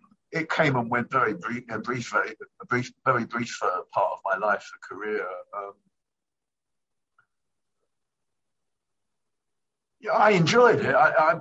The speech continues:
through the eighties at that point, I wasn't doing much. You know, I'd had two children,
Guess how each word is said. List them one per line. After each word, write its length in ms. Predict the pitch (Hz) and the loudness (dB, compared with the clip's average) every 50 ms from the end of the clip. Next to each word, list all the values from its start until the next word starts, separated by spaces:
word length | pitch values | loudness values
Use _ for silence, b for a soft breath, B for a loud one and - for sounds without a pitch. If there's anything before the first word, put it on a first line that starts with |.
| - - | -8 -12
through 240 | - - 226 226 208 | -6 -4 -2 -2 0
the 160 | 170 156 156 | 0 2 2
eighties 540 | 165 185 185 170 - - 113 104 104 - - | 2 0 0 -6 -6 -8 -10 -10 -10 -12 -14
at 80 | - - | -10 -2
that 140 | - - - - _ - | 0 0 0 -2 _ -2
point, 220 | 143 135 120 107 | 0 0 0 0
I 80 | 104 123 | -2 -2
wasn't 320 | 147 156 156 - - - | -2 -2 -4 -4 -6 -8
doing 260 | - 160 165 147 131 | -8 -6 -4 -4 -4
much. 360 | 107 95 92 - _ - - - | -4 -6 -8 -10 _ -18 -18 -16
You 80 | - 120 | -8 -4
know, 120 | 107 107 | -2 0
I'd 180 | 110 107 - - | 0 0 0 -2
had 160 | 120 127 127 - _ _ - _ _ _ _ _ | -4 -6 -6 -6 _ _ -20 _ _ _ _ _
two 220 | - - 147 143 135 | -4 -2 0 0 0
children, 720 | 120 - 131 113 107 107 101 - - 120 127 143 151 | 0 0 -2 -2 -2 -2 -4 -6 -8 -8 -8 -8 -8